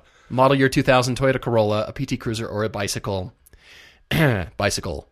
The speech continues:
Speaker 2: Dale. A bicycle.
Speaker 1: Yeah, I, I hear you. And I thought about the bicycle because if I did the bicycle, I'd be in fantastic shape for that year.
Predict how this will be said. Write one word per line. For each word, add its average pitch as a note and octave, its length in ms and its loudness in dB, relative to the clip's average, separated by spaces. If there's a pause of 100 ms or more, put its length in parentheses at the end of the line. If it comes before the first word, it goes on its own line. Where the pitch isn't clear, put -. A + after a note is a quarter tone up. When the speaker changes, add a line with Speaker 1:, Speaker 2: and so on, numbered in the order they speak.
(320)
Speaker 2:
Dale. D#2 320 -2 (800)
A A2 60 0
bicycle. - 460 -2 (260)
Speaker 1:
Yeah, A#2+ 440 6
I, B2 240 0
I C3 140 -2
hear C3+ 220 0
you. E2+ 200 0
And A2+ 140 2
I C3 80 6
thought D#3+ 200 2
about C#3 120 2
the - 80 -4
bicycle G#2 340 0
because G2 320 -2
if G2 80 -8
I G#2 120 0
did G#2 160 -4
the G#2+ 60 -8
bicycle, G#2 320 0
I'd F#2+ 100 -4
be G2+ 80 -2
in F#2+ 80 -2
fantastic A2 640 -4
shape - 280 -2
for G#2 120 -6
that E2+ 180 -4
year. D2 300 -6